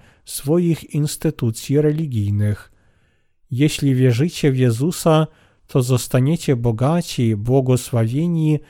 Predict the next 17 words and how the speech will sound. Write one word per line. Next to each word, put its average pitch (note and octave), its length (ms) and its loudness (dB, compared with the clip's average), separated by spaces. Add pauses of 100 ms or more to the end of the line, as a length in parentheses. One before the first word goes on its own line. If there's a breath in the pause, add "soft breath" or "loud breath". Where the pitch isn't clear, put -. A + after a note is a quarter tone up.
(360 soft breath)
i C#3 100 4
wyleczeni C3 760 2
z - 100 -6
chorób. G#2+ 760 0 (600)
Powinniście D3 600 2
zrozumieć, D3 760 0 (400 soft breath)
że B2 180 4
w A2+ 100 -4
każdym D3+ 480 0
takim C#3 420 0
kłamstwie D3 880 0
zawsze C#3 500 -2
jest C3+ 440 -2
ukryty C#3 640 -2
cel D#3 360 0 (640 soft breath)
wyzysku B2+ 880 2
materialnego. B2 1200 0